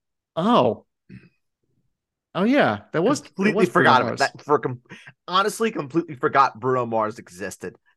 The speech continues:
Speaker 2: to be quite
Speaker 1: Yeah.
Speaker 2: honest.
Speaker 1: Yeah. Well, okay.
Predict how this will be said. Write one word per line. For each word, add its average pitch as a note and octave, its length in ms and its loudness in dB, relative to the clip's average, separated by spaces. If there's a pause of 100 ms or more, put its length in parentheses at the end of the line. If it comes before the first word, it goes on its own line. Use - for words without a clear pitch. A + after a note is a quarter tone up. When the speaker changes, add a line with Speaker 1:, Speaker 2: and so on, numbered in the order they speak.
Speaker 2:
to C3 80 -4
be C#3 120 -8
quite - 360 -6
Speaker 1:
Yeah. C#3+ 160 -4
Speaker 2:
honest. - 320 -8 (1900)
Speaker 1:
Yeah. B2 260 -2 (520)
Well, - 340 0 (260)
okay. A2+ 360 -2